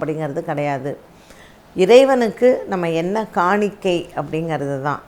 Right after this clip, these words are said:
So, அந்த காணிக்கையை நம்ம என்ன கொடுக்குறோம், நம்மளுடைய விருப்பம் தான் அந்த காணிக்கை கொடுக்கறதுங்கிறது. அது கோவில்ல அவங்க கோவில் பராமரிப்புக்காக அது பயன்படுத்தக்கூடியது. கோவில்ல எத்தனையோ வாகனங்கள் இருக்கும், உற்சவங்கள் நடக்கணும்,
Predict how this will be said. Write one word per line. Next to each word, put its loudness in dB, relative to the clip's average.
So, -2
அந்த 2
காணிக்கையை 0
நம்ம -6
என்ன -2
கொடுக்குறோம், -2
நம்மளுடைய 2
விருப்பம் -2
தான் -4
அந்த -6
காணிக்கை -4
கொடுக்கறதுங்கிறது. -6
அது -2
கோவில்ல 2
அவங்க 2
கோவில் 4
பராமரிப்புக்காக 4
அது -2
பயன்படுத்தக்கூடியது. -4
கோவில்ல 4
எத்தனையோ 0
வாகனங்கள் 0
இருக்கும், -4
உற்சவங்கள் -2
நடக்கணும், -4